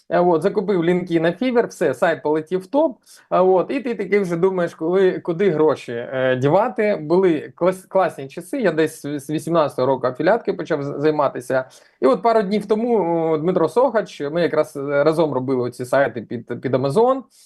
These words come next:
от, і, м, він пише пост, і в мене, знаєте, аж йокнуло. Він каже, е, «Шість років тому, можливо, були такі історії, як де-, десять біц крапка ком.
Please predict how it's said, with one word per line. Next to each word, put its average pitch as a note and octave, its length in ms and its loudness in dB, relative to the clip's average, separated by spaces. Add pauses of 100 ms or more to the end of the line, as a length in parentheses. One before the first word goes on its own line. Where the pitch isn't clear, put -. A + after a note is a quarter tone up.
(220)
от, D3 360 2 (160)
і, E3 220 0
м, C3 360 -6 (560)
він F3+ 180 2
пише C#3+ 480 0
пост, A#3 380 0 (460)
і F3 80 -8
в F3+ 280 -6
мене, G3+ 220 2
знаєте, G3 380 0
аж E3+ 180 -2
йокнуло. D#3 640 0 (140)
Він D#3 200 -4
каже, D3+ 360 0 (320)
е, D#3 340 4
«Шість G#3+ 260 -4
років G#3 300 0
тому, A#3 260 0
можливо, F3+ 460 0
були E3+ 240 0
такі D3+ 200 -6
історії, F#3+ 420 2
як B2+ 180 -2
де-, C3+ 320 -4
десять F3+ 340 2
біц D3 360 -2 (340)
крапка C#3+ 300 0
ком. A3+ 380 0